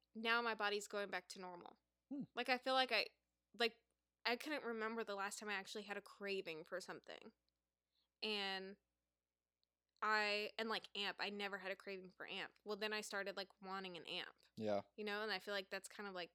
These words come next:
Speaker 1: my body going back to normal.
Speaker 2: Back to normal.
Speaker 1: But let me just say, it's, like, so hard to picture yourself in your head.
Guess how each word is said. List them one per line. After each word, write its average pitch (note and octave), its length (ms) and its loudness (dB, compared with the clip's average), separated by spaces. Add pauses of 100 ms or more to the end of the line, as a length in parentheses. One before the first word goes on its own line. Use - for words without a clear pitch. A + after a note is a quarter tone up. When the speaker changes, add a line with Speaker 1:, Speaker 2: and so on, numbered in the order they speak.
Speaker 1:
my F#3+ 100 -4
body F#3 240 -4
going F3+ 200 -6
back E3+ 260 -4
to E3+ 100 -10 (1080)
normal. F3+ 360 -10 (100)
Speaker 2:
Back G#2 160 -4
to - 100 -10
normal. G#2+ 380 -6
Speaker 1:
But F3+ 260 -2 (920)
let - 20 -14
me C#4+ 60 -4
just D#4 160 0
say, A3+ 100 0
it's, - 140 -6
like, C4 140 -2
so A3 440 0
hard G#3 300 0
to G#3 180 -4 (280)
picture A3+ 320 -2
yourself G#3 420 -2
in G3+ 80 -10
your F3 100 -6
head. F#3+ 400 -2